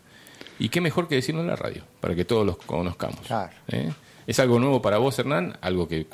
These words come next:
Speaker 1: quizás se puedan compartir y
Speaker 2: Mm.
Speaker 1: entender. Recién cuando nos íbamos me decían que le están poniendo grafeno al, a las anestesias.
Speaker 2: Eh, hay un comentario que, bueno, hay que corroborarlo bien, ¿no? Porque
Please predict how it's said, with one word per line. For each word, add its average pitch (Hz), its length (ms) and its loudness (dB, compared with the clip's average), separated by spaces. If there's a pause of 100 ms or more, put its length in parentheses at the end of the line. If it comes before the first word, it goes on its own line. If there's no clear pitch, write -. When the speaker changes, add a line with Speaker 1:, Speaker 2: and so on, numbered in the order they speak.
Speaker 1:
quizás - 520 -4 (200)
se 82 100 -4
puedan 90 240 0
compartir 92 640 -2
y - 80 -6
Speaker 2:
Mm. 95 40 -2
Speaker 1:
entender. 127 460 0 (480)
Recién 135 240 0
cuando 120 180 0
nos 104 120 -2
íbamos 131 280 2
me 98 100 0
decían 104 300 -2
que 95 140 2
le 87 80 0
están 107 220 0
poniendo 101 340 2
grafeno 123 560 0 (1000)
al, 78 720 0 (280)
a 85 100 0
las 85 340 -4
anestesias. 85 540 -4 (420)
Speaker 2:
Eh, 127 200 0
hay 170 200 2
un 175 80 -2
comentario 120 800 2
que, 95 500 0
bueno, 101 400 -2
hay 117 140 -4
que - 140 -2
corroborarlo 98 840 0
bien, 107 240 0
¿no? 107 180 -2
Porque 92 500 -4